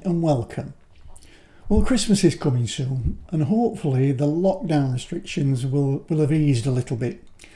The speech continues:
and we can all then be with our family and friends and have a nice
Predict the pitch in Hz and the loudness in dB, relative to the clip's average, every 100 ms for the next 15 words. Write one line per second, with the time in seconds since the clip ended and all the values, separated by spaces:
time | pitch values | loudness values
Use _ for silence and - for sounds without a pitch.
0 | - - - - 180 175 190 196 170 143 | -20 -20 -12 -2 0 2 4 4 4 4
1 | 143 135 123 135 135 127 131 127 - 143 | 4 2 2 4 4 2 2 0 0 0
2 | 131 127 127 123 143 127 107 104 143 156 | 2 2 2 0 0 0 0 0 0 0
3 | 151 160 165 165 147 135 | 0 0 0 2 2 0